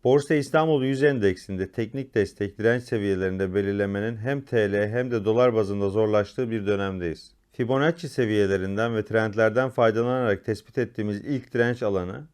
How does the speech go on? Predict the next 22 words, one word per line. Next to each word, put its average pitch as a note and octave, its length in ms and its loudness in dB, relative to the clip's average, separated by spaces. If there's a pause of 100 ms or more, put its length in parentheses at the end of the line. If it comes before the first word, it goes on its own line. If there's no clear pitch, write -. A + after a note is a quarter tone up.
bin A#2 160 -2
sekiz A#2+ 380 -6
yüz, C3+ 360 -10
bin A2+ 120 -4
sekiz A2+ 320 -10
yüz A#2 200 -6
yirmi A2 300 0
bölgesi. E2 520 -4 (140)
Destekler B2 580 0 (140)
bin A#2 140 -6
yedi A2+ 280 -4
yüz A2+ 240 -4
kırk, C#3+ 160 -4 (220)
bin A#2 100 -4
yedi A2+ 240 -4
yüz A2+ 160 -4
yirmi A2+ 220 -2
sekiz B2+ 380 -8
ve B2 140 0
bin G#2+ 120 -2
yedi F#2+ 260 -4
yüz. D#2+ 300 -8